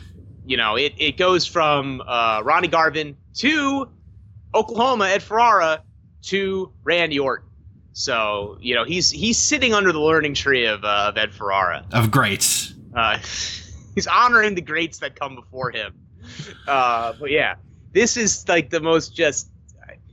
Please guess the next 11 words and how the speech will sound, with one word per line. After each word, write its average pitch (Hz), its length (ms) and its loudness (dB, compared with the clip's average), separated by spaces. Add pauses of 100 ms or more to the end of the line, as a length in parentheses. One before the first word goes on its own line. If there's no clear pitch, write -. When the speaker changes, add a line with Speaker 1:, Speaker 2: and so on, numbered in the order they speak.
(260)
Speaker 1:
you 160 60 -4
know, 143 320 0 (2000)
like, 170 120 -16
setting 240 280 0
aside 123 540 0
the, 110 100 -6
like, 98 360 -6
the 117 60 -12
shitty 110 420 -8
J 104 200 -2
R 104 420 0